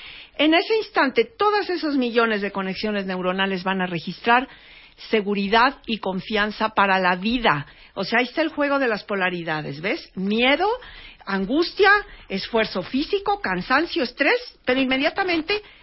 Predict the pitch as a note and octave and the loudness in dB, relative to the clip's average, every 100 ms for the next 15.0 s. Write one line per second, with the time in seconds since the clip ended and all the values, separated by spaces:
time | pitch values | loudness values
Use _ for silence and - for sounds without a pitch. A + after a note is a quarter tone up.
0 | - - - A#3+ A3+ A3+ A3 B3+ C4 C4+ | -20 -18 -2 2 4 4 2 0 2 4
1 | C4+ C#4 A3 A3 - A3+ A3+ A3 G#3 B3 | 4 2 -2 -2 0 -2 -2 -4 -6 -4
2 | B3 B3+ C4 B3 A#3 G#3 F#3+ F#3+ F3 F3 | -2 0 2 0 0 -4 -4 -2 -4 -4
3 | - G#3+ G#3+ A#3+ A#3+ - - - G3+ F#3+ | -2 2 2 2 -4 -16 -10 -2 0 0
4 | F#3+ E3+ A#3 A#3+ A#3 A3 G3+ G3 F#3+ F3+ | -2 -4 -2 -2 0 0 2 2 0 -4
5 | D#3+ F3 D#3+ G3 G3+ F#3+ D#3 A#3+ D4 F4+ | -6 -4 0 0 2 0 -2 2 4 4
6 | F#4 C#4+ A#3 A3 G#3+ G#3+ G#3+ G#3 F#3+ F3 | 2 2 2 0 2 4 4 2 0 0
7 | E3+ F#3+ B3 - - - G3+ G3 G3 A3 | 0 -2 -2 -8 -20 -10 -8 -6 -8 -6
8 | G#3 G#3+ G3+ F3 E3+ E3 F3+ F3+ A#3+ - | -6 -6 -4 -4 -6 -2 -2 -2 -6 -8
9 | - - - G#3+ G3 G3+ - A#3+ A#3+ B3+ | -16 -16 -2 2 4 2 4 4 4 4
10 | A#3+ G#3+ G3 G3 G3 G3 G3+ G3+ F#3+ F#3 | 4 4 2 2 0 -2 -4 0 2 0
11 | - G#3 G#3+ G3 F#3 F3+ F#3 G3+ G3 F#3 | 0 -2 -2 -2 -2 -2 -2 -2 -4 -4
12 | F3 F3+ G3 F#3 E3 E3+ - G#3 G#3+ - | -2 -2 -2 -4 -4 -4 -4 -2 -4 -4
13 | - A3+ A3 - A3+ A3+ A#3 B3 G#3+ F#3+ | 0 2 2 0 -2 -2 -2 -2 0 0
14 | F3 F#3 G3 G#3 A3 - E3+ D#3 F3+ D#3 | -2 -2 -6 -4 -6 -4 -2 2 2 0